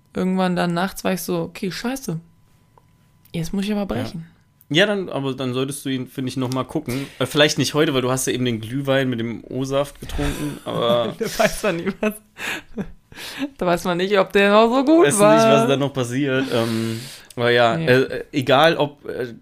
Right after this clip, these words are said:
Speaker 2: einem es jetzt so vorkommt, als hat sich das Ende ein bisschen gezogen oder nicht, es ist einfach ein mega guter Film und zwar einer der besten in diesem Jahr.
Speaker 1: Ja, ähm, genau, finde ich auch, also einer der besten dieses Jahr auf jeden Fall, aber der beste Film dieses Jahr für mich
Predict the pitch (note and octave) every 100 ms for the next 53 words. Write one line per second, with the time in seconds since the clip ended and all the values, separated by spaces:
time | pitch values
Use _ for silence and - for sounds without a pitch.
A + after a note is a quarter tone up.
0 | - A#2+ B2 B2 B2 B2 B2 - A2+ G#2+
1 | - C#3 C#3+ B2+ A#2 A2 - A2+ A2+ A#2
2 | A2+ - A2+ A2 G#2+ G#2+ - C#3+ C#3 G#2
3 | A2 E3 E3 - G#2 - - - A2 A2+
4 | A2+ A2+ G#2 G#2+ C#3 C3 C#3+ C3+ - A2+
5 | A2 - G2+ A2 G2+ G2+ G2+ G2 G2+ A2+
6 | G#2 G2 G2+ G#2 A2+ _ _ _ _ -
7 | - - _ - D4 - _ - - _
8 | _ - A3+ A3+ A3 A3 A3 A3 - -
9 | A3 E3 - A#3+ A#3 - - G3+ - A#3+
10 | A3+ B3 B3 A#3 F#3+ A3 G#3+ G#3+ G3 -
11 | A3+ - F#3+ A3+ G#3+ F#3+ G3+ - F#3+ G3+
12 | G3+ F3+ E3 F#3+ - F3+ G3 B3 - -